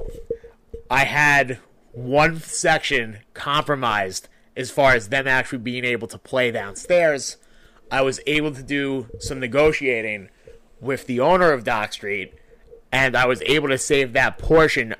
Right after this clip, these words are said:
I had over twenty bands in five and a half hours.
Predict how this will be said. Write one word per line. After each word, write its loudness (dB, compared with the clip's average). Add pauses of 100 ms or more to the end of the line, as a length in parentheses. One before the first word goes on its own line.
I 2
had 2
over 2
twenty -6
bands -4
in -18
five -4
and -6
a -2
half -2
hours. -4